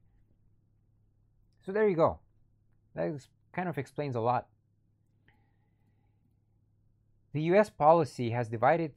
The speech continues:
uh, into geographic camps, people who live around and associated with people like themselves. So distance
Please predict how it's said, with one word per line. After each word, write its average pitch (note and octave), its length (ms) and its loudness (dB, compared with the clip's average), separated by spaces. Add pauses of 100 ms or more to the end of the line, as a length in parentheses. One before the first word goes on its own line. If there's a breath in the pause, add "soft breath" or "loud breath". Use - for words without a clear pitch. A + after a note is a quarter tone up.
(140)
uh, A2+ 420 -2
into C3 300 -8
geographic C3+ 640 -4
camps, G2 540 -10
people D3+ 320 -12
who C#3+ 80 -6
live C3+ 280 -4
around C3 540 -2 (460)
and B2+ 200 -4
associated B2 640 -8 (220)
with A#2 200 -10
people A#2 420 -8
like G2+ 240 -6
themselves. F2+ 580 -8
So A#2 100 -8
distance F#3 680 -6